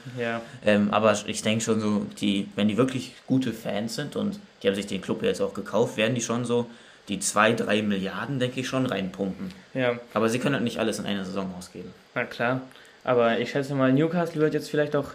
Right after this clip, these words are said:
Speaker 1: etwas teurere Spieler haben. <laughs>
Speaker 2: Aber auf, eher auf Langzeit. Aber da, darüber, ich, ich würd,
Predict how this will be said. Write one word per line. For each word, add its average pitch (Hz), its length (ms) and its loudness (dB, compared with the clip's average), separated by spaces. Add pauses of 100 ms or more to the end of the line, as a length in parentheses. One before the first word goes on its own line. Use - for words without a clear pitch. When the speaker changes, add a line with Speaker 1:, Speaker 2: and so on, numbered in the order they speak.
(320)
Speaker 1:
etwas 175 260 0
teurere 214 340 6
Spieler 196 320 6
haben. 123 260 4 (160)
<laughs> - 140 -16
Speaker 2:
Aber 113 280 2
auf, 107 180 2
eher 113 180 8
auf 98 180 4
Langzeit. 95 500 -6 (460)
Aber 127 220 10
da, 117 220 8
darüber, 120 600 4
ich, 143 180 0 (200)
ich 120 200 -8
würd, 117 260 2